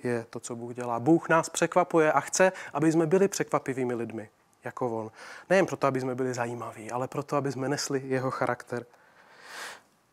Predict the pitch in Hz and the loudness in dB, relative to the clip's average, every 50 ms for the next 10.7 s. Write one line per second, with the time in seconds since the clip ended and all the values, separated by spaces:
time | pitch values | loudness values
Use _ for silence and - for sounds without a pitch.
0 | _ _ _ _ - 147 156 147 196 202 202 208 196 - - - 185 185 - 214 | _ _ _ _ -2 0 2 4 6 6 6 6 4 4 4 4 4 6 6 6
1 | 214 - - 208 - - - 190 175 190 196 165 185 202 196 185 160 175 175 180 | 6 6 6 4 2 2 2 4 4 4 4 4 4 4 4 4 4 4 4 6
2 | 175 190 180 - - 185 175 175 - - 180 170 - - - 175 175 175 170 165 | 4 4 2 2 0 2 2 2 2 0 -2 -2 -2 -2 0 2 2 2 2 0
3 | - 147 147 151 147 - - - 160 160 160 - - 175 165 - - - - - | 2 2 2 2 2 0 0 0 0 0 0 -2 0 0 0 0 0 -4 -4 -4
4 | - - - 151 - _ - 156 147 180 190 - - - 110 95 - - - _ | -6 -6 -8 -8 -6 _ -2 0 2 2 0 0 -2 -8 -10 -10 -12 -16 -20 _
5 | _ _ _ _ _ _ _ _ _ _ _ _ _ _ - 151 170 - 196 180 | _ _ _ _ _ _ _ _ _ _ _ _ _ _ -2 -2 0 2 4 4
6 | 175 170 165 - 165 156 - 165 156 151 156 147 - 160 151 - 165 160 151 160 | 4 2 2 0 -2 -2 -2 -4 -2 -2 -2 0 2 2 2 2 -2 -2 -2 -2
7 | 143 135 135 127 127 - - - 127 - 123 117 117 113 - - 107 101 - _ | -2 0 0 0 0 -2 -4 -8 -8 -8 -8 -10 -10 -12 -12 -14 -18 -20 -20 _
8 | - - - - - - - 170 170 160 180 165 160 165 160 - - 165 151 151 | -20 -20 -14 -10 -6 -2 0 0 0 2 2 2 4 4 4 4 2 2 4 4
9 | 151 147 - - 156 151 156 156 151 143 135 160 160 151 139 - - - 127 123 | 2 2 2 2 2 4 4 4 4 4 4 4 4 2 2 0 -2 -2 -2 -2
10 | 123 123 120 120 113 - - 120 113 - - - 120 | -2 -4 -6 -6 -8 -8 -10 -12 -12 -14 -14 -14 -16